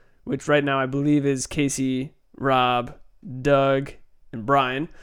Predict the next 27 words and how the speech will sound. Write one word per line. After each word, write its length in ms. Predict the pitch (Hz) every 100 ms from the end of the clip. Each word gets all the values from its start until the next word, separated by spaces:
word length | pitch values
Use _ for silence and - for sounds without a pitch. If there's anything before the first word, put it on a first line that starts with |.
| - - -
Uh, 420 | - 143 139 135 135 - - - - _
if 140 | - 151
you 80 | 160
wanna 160 | 175
get 180 | 170 175
stickers, 400 | - 208 202 196
shout-outs, 460 | - 214 202 190 180
bonus 360 | - 196 190 -
content, 520 | 196 185 202 185 190 - - - -
help 260 | - 175 170
us 160 | 175
out 200 | 185 170
by 120 | 156 160
subscribing 640 | 160 160 - 170 165 165
to 80 | 156
some 280 | - 202
of 80 | 196
our 140 | 196 190
tiers 380 | - 240 220
starting 360 | 214 220 208 202
at 120 | 208
a 120 | - 214
measly 380 | 202 202 196
two 160 | 196 208
dollars 280 | 185 180 170
a 40 |
month. 360 | 170 175 135 -